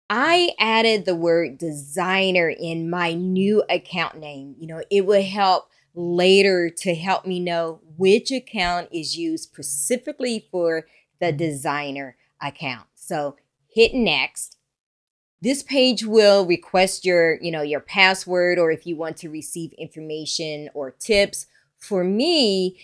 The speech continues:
since I don't plan to use this account, but only for Microsoft Designer,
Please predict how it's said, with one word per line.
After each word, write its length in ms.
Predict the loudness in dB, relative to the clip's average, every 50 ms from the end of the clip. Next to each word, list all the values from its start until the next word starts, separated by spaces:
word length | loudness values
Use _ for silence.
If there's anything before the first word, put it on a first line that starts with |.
| -20 _
since 420 | -10 -6 -2 -2 -2 -2 -2 -6 -8 -10
I 340 | -6 -4 -2 -2 -2 -2 -2
don't 320 | -2 0 0 0 -2 -4 -6
plan 360 | -6 -4 -4 -2 -2 -4 -4
to 160 | -8 -10 -12
use 440 | -12 -10 -8 -6 -4 -4 -4 -4 -4
this 200 | -4 -4 -4 -2
account, 540 | -4 -4 -4 -6 -6 -6 -6 -6 -8 -12 -12
but 180 | -12 -12 -12 _ _ -8
only 480 | -4 -2 0 0 2 2 2 0 0 -4
for 420 | -4 _ 0 2 4 4 2 2
Microsoft 640 | 2 0 0 0 -2 -4 -8 -6 -6 -6 -6 -6
Designer, 680 | -10 -12 -10 -6 -4 -4 -4 -4 -4 -6 -8 -12 -14